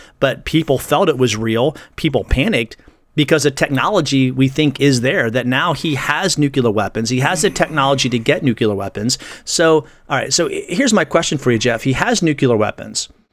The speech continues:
He has the technology now to de-, deliver those weapons in some crude manner. Why is he coming to the table? Like, what is it? Or some, is there something wrong with his program? Is there something, what, what do you think is there?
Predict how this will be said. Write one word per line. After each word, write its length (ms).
He 140
has 220
the 80
technology 680
now 180
to 100
de-, 380
deliver 420
those 280
weapons 360
in 80
some 280
crude 360
manner. 440
Why 220
is 100
he 60
coming 340
to 80
the 100
table? 560
Like, 160
what 440
is 180
it? 100
Or 80
some, 220
is 80
there 100
something 380
wrong 220
with 100
his 160
program? 720
Is 140
there 120
something, 480
what, 260
what 280
do 80
you 160
think 240
is 140
there? 380